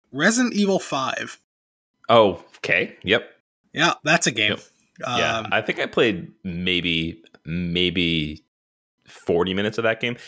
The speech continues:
Speaker 2: Here's the thing. You introduced me as some Resident Evil ex-, I like Resident Evil two.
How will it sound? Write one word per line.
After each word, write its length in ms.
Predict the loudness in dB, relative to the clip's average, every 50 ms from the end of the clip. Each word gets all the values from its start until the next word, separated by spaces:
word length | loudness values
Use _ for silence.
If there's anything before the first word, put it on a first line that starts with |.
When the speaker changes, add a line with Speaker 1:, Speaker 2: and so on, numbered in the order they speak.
| -10 -2
Speaker 2:
Here's 200 | 0 2 2 2
the 60 | 0
thing. 320 | 0 2 2 0 0 0 -4 -14 -20 -20 _ -16 -14 -14 -14 -16 -12 -8 -4
You 280 | -4 -2 -2 -2 -2
introduced 680 | -2 -2 -2 -2 -2 -2 0 0 -2 -2 -2 -2 -6 -6
me 120 | -4 -2
as 240 | -2 -2 -2 -2 -4
some 280 | -2 -4 -2 -2 -4 -4
Resident 460 | -2 -2 -2 -2 -4 -4 -6 -6 -4
Evil 340 | -4 -6 -4 -4 -4 -6 -4
ex-, 240 | -4 -6 -8 -8 -10 -6 -2
I 100 | -2 0
like 180 | 0 0 -2 -2 -2 -2
Resident 420 | 0 0 0 -2 -4 -4 -4 -4
Evil 260 | -4 -4 -4 -6 -8
two. 320 | -10 -8 -6 -6 -6 -6